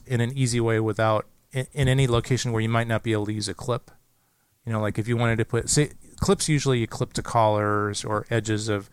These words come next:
clothing or something. But you could potentially just put it somewhere, like, on their chest,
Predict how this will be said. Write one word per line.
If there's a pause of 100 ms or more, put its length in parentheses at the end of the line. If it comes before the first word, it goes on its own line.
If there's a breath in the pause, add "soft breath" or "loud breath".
(160 soft breath)
clothing
or
something. (500 soft breath)
But
you
could
potentially
just
put
it
somewhere,
like,
on
their
chest,